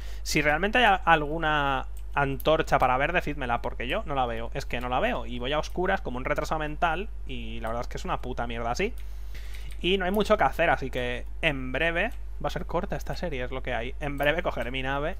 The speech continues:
y, eh, me iré a la Tierra a, a preparar la siguiente nave para el siguiente viaje espacial cuando salga algo nuevo. Y nada más, vamos a dejarlo por aquí, a ver si me decís algo con lo que poder ver, porque aparte de la glowstone, que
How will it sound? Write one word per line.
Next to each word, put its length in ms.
y, 320
eh, 220
me 180
iré 320
a 100
la 120
Tierra 720
a, 120
a 40
preparar 380
la 140
siguiente 420
nave 240
para 160
el 60
siguiente 460
viaje 360
espacial 520
cuando 520
salga 340
algo 240
nuevo. 420
Y 140
nada 220
más, 400
vamos 180
a 60
dejarlo 300
por 120
aquí, 240
a 60
ver 100
si 60
me 80
decís 220
algo 180
con 100
lo 60
que 100
poder 260
ver, 180
porque 160
aparte 260
de 60
la 80
glowstone, 400
que 180